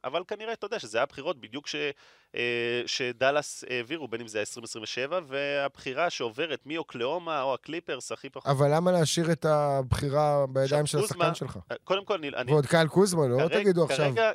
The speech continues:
Speaker 1: כרגע הוא קיבל את
Speaker 2: זה סטף
Speaker 1: הבחירה.
Speaker 2: קרי או משהו.
Speaker 1: אבל, אבל אני רוצה שת-, אני רוצה ל-, ל-, ל-, להזכיר לכם שגם קוזמה וגם דני חתמו על חוזמי-, חוזים יורדים.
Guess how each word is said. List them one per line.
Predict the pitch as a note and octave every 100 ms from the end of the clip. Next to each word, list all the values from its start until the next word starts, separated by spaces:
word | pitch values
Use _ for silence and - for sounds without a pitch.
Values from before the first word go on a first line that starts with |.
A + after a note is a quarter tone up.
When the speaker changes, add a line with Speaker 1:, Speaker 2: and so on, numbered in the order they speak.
| -
Speaker 1:
כרגע | D#3 G3
הוא | F#3+
קיבל | C3+ C3
את |
Speaker 2:
זה | C3+
סטף | B2 D#3+ A#2
Speaker 1:
הבחירה. | F#2+ C#3+
Speaker 2:
קרי | C3
או |
משהו. | A2 A2
Speaker 1:
אבל, | A#2+ A#2
אבל | A#2 B2+
אני |
רוצה | C3+ F#3
שת-, | -
אני | D3+ B2+
רוצה | B2+ D#3
ל-, | E3+ -
ל-, | B2+ B2+ A#2+ -
ל-, | A#2+ A2+ A2+
להזכיר | A#2 - F3+
לכם | E3 F3
שגם | C#3 D3+
קוזמה | F3+ F3 D#3+ A#2+
וגם | C3+ C3+
דני | B2+ D#3
חתמו | - G#2 D3+
על | C#3
חוזמי-, | A#2 G2+ A#2+ -
חוזים | - A#2+ D3
יורדים. | A2 G2 G#2+